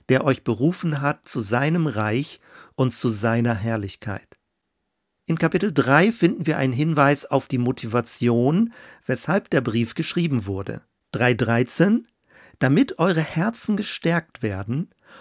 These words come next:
und untadelig sein in Heiligkeit vor Gott, unserem Vater,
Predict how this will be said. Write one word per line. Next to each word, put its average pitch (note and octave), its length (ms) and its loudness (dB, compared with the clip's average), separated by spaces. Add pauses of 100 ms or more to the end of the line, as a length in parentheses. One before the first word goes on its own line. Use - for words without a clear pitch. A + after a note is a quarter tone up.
(100)
und C#3+ 320 6
untadelig F3 800 2
sein C3 380 2
in A#2+ 240 -2
Heiligkeit C#3 640 -2
vor A#2 240 -2
Gott, C#3+ 340 0
unserem C#3 340 0
Vater, B2+ 640 -4